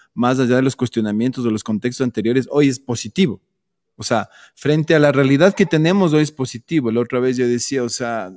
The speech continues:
y pensamos que le había ido mal a Freddie Mercury. <laughs> Mentira, el man se la gozó, pero súper bien. O sea, nosotros estamos cagados ahorita porque lo que se viene va a ser fuerte. Entonces, desde esa perspectiva, no sé, pues hay que encontrar otra ciudad, loco. Hay que, no,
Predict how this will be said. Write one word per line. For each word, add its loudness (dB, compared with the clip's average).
y -8
pensamos -4
que -6
le 0
había 2
ido 2
mal 0
a 0
Freddie 0
Mercury. -2
<laughs> -20
Mentira, -10
el -4
man -8
se -6
la -4
gozó, -8
pero -8
súper -4
bien. -4
O -20
sea, -10
nosotros 0
estamos 0
cagados -2
ahorita -4
porque -10
lo -2
que -14
se -4
viene 0
va 0
a -4
ser -6
fuerte. 0
Entonces, -6
desde 2
esa 4
perspectiva, 0
no -4
sé, -2
pues 0
hay 2
que -4
encontrar 0
otra 0
ciudad, -2
loco. -6
Hay -6
que, 0
no, -4